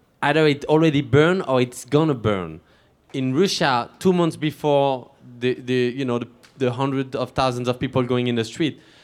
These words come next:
I received a lot of photos from there. I was like, "Why are we receiving so much photo from Russia?"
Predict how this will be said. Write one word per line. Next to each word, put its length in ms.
I 140
received 520
a 60
lot 240
of 160
photos 440
from 180
there. 220
I 40
was 80
like, 160
"Why 160
are 80
we 100
receiving 420
so 140
much 160
photo 220
from 200
Russia?" 300